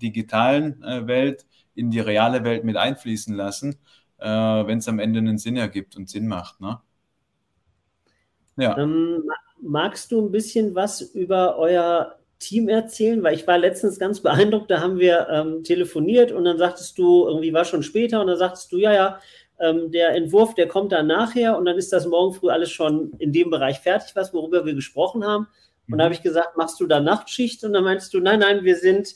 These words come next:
Speaker 2: äh, querbeet überall verteilt, quasi vierundzwanzig Stunden wird da am Projekt gearbeitet.“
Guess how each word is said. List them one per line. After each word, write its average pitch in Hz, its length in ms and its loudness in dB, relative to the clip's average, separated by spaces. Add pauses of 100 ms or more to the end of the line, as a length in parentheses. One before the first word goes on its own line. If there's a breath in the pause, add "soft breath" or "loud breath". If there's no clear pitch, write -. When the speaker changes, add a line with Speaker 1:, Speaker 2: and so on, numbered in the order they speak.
(280 soft breath)
Speaker 2:
äh, 170 220 2
querbeet 226 540 4
überall 220 360 4
verteilt, 185 560 2
quasi 175 300 2
vierundzwanzig 180 720 -2
Stunden 165 520 -4
wird 156 160 -2
da 147 100 0
am 143 160 -8
Projekt 131 320 -2
gearbeitet.“ 107 580 -8